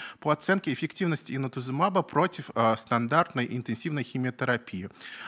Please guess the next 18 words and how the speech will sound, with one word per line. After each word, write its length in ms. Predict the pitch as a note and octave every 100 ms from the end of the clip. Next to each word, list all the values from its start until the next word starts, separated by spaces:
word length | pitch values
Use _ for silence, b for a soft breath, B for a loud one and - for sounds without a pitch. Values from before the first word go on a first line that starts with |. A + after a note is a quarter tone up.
| B B
Э, 300 | B2+ C3 B2+
сюда 300 | - F3+ G3+
были 180 | E3 C#3+
включены 480 | - D3+ - D3+
пациенты, 680 | C3 C#3+ - E3 D3+ B2 -
э, 420 | G#2 G2 - - F2+
взрослые 400 | - D#3 - A#2
пациенты 720 | - - B2+ A2+ G2+ G2 - B B
си 120 | -
ди 120 | C3+
двадцать 340 | D#3 C#3 B2+ -
два 240 | C3 A#2+
по 380 | A2+ B2 A2+ G#2+
положительным 600 | A2+ C3 B2+ B2+ A#2 A2
Б 120 | A2+ C#3+
О 160 | B2+
Л 200 | A2 G2+
Л, 220 | G#2 E3